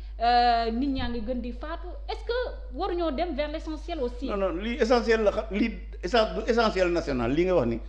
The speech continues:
Speaker 2: waaye essentiel la ci Adji Sarr ak Ousmane Sonko. Ousmane, Adji Sarr mu jàpp naa ne war naa bëgg mbir mi ñu, euh, ma fekkee dañ koo def loolu, ñu, ñu sanctionné Ousmane Sonko. Ousmane Sonko jàpp naa ne aussi bëgg nañu xat, ñu, ñu setalu deram.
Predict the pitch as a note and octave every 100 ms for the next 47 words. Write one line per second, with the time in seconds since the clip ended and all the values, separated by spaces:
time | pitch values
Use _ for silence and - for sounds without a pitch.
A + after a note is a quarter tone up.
0 | - A#2+ D3+ E3+ F#3 F3 F3+ E3 F#3 E3+
1 | F3 E3 - F3 F#3 G3 G3+ E4 G#4 -
2 | - - - - - - - - - -
3 | G2 A2+ B2+ B2 F3+ C#4 D4+ G#3+ G3+ F3+
4 | F3+ E3 D#3 D3+ D3+ D#3+ F3 B3 A3 -
5 | - D#3+ D#3+ E3+ G#3 G3 F#3+ F3+ F3 E3
6 | D#3 C#3 A#2 A2+ A2 D3+ D3 D3 D3 F#3
7 | E3+ F3 E3+ D#3+ F#3 F3 A3 - - -
8 | - - G3+ A#3 A3 G#3 F3+ A3+ A3+ G#3
9 | G3 F3 F3+ F#3 G3+ G#3 A3+ A3+ G#3 A3
10 | G3 A#3 A3 A3+ A3 B3+